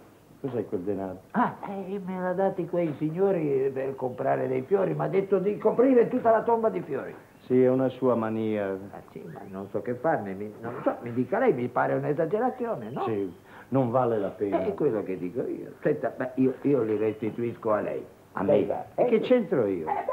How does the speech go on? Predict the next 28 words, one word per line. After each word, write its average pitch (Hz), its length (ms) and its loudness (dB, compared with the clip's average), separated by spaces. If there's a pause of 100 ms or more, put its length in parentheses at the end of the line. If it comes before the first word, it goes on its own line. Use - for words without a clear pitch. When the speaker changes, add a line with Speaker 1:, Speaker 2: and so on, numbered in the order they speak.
(140)
Speaker 2:
beh, - 260 -2
le 190 100 2
appartengono, 226 760 2
no? 349 280 -2 (140)
Speaker 1:
Come? 95 360 -2
Speaker 2:
Erano, 254 540 -2
i 285 120 -4
fiori 311 320 4
erano 214 340 2
destinati 226 680 2
a 277 80 4
lei. 302 340 2
Vuol 277 200 2
dire 311 280 -2
che - 160 0
invece 311 340 -6
dei - 220 -8
fiori 415 320 -2 (140)
ci, - 180 -10 (160)
ci - 140 -16
comprerà 120 480 -2
qualche 120 360 -2
cos'altro. 123 640 -4 (680)
Speaker 1:
Ah, 120 160 -6
già? 147 180 4 (340)
È 107 120 -6
Speaker 2:
Eh. 113 40 0
Speaker 1:
vero. 127 280 2